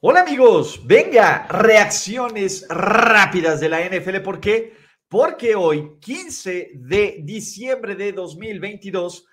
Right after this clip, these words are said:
sus San Francisco forty-niners, de la mano, de la mano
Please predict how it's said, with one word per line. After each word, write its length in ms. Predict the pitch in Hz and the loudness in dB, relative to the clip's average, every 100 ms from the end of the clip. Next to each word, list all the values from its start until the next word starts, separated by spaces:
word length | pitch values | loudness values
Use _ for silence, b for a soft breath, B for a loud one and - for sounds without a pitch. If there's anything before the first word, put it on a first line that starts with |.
| _ _ | _ _
sus 560 | - - 302 294 - | -14 -6 -4 -4 -6
San 300 | - 269 277 | 2 2 2
Francisco 800 | - 208 214 - 247 254 - 208 | -4 -10 -10 -14 -14 -14 -12 -12
forty-niners, 880 | 202 233 220 214 196 160 135 117 113 | -8 -8 -6 -8 -8 -10 -12 -12 -10
de 300 | 147 208 202 165 | -2 -2 -2 -4
la 280 | 175 180 | -4 -4
mano, 720 | 175 170 185 214 233 170 127 131 | -6 -12 -10 -8 -8 -12 -14 -8
de 320 | 196 226 226 | 0 2 2
la 240 | 208 190 | -4 -6
mano 680 | 190 226 277 294 170 160 | -8 -4 -2 -2 -6 -14